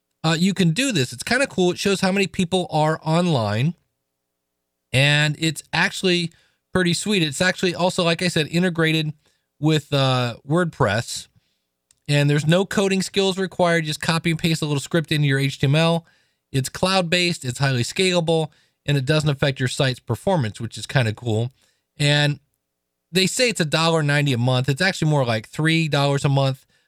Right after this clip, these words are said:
Dollar ninety is if you go a year in advance, but even that is dirt cheap. And so some of the cool things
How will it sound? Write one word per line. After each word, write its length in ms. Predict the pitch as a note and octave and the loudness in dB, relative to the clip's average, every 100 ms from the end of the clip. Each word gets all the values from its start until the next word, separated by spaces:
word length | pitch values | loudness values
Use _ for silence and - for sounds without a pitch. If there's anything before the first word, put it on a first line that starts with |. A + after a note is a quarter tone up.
| _ - | _ 0
Dollar 240 | E3 D#3 | 2 2
ninety 240 | C#3 C3+ | 2 0
is 160 | B2+ - | 0 -2
if 120 | A2+ | -4
you 80 | A#2 | -2
go 280 | A#2+ A#2 A#2 | 0 0 -2
a 60 | |
year 220 | A2+ A#2+ A#2+ | -4 -2 0
in 60 | |
advance, 300 | G#2+ A#2+ A#2 | -2 -2 -2
but 100 | - | 0
even 200 | B3+ E3 | 0 2
that 260 | D#3 C3+ A2 | 2 0 0
is 240 | C3 A#2+ | -2 -2
dirt 460 | A#2 A#2+ D#3 A2+ - | -6 -2 0 0 -4
cheap. 400 | - G3 D3 E2 _ _ _ _ - | -4 0 -2 -4 _ _ _ _ -2
And 260 | D#3 D#3+ D#3 | 0 0 0
so 440 | - F#3 F3 D#3 _ _ _ - D3 | -2 0 0 -4 _ _ _ -16 -8
some 240 | - B3 | -4 -2
of 60 | C#4 | -4
the 40 | |
cool 240 | - A3 G3 | -4 -2 -2
things 420 | F#3+ F3 E3 | 0 0 0